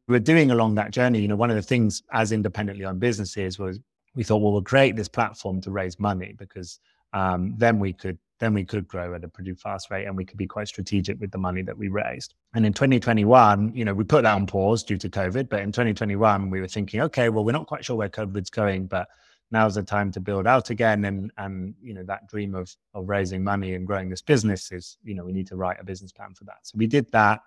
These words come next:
And we went out to market. Um, and one of the f-, first people we spoke to was,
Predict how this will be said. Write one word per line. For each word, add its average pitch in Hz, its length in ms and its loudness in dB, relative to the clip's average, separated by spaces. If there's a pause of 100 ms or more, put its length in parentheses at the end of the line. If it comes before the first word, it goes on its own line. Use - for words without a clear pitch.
(440)
And 107 60 2
we 107 80 4
went 110 180 6
out 104 180 -2
to 101 100 -6
market. 101 500 0 (160)
Um, 101 400 0
and 110 80 -4
one 120 100 4
of 135 60 4
the 127 240 2
f-, 131 140 -2
first 113 180 -4
people 101 180 -4
we 101 80 -2
spoke 165 280 -8
to 107 180 -6
was, 95 360 -4